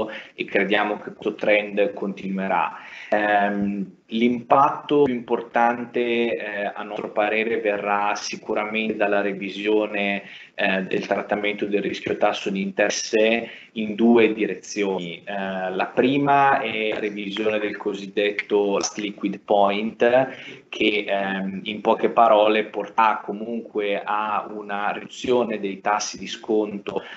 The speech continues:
eh, sulla parte a lungo della curva che, che sono utilizzati, eh, sulle riserve tecniche, quindi porterà ovviamente a un incremento delle passività sui bilanci delle compagnie.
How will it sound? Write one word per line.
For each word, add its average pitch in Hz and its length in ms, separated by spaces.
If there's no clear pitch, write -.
eh, 95 220
sulla 98 280
parte 104 360
a 98 40
lungo 104 340
della 98 260
curva 104 220
che, 98 300
che - 120
sono 104 260
utilizzati, 104 1120
eh, 98 160
sulle 98 240
riserve 95 520
tecniche, 101 840
quindi 127 300
porterà 117 880
ovviamente 107 840
a 110 240
un 113 160
incremento 110 1080
delle 98 240
passività 104 540
sui - 180
bilanci 98 480
delle 90 200
compagnie. 104 920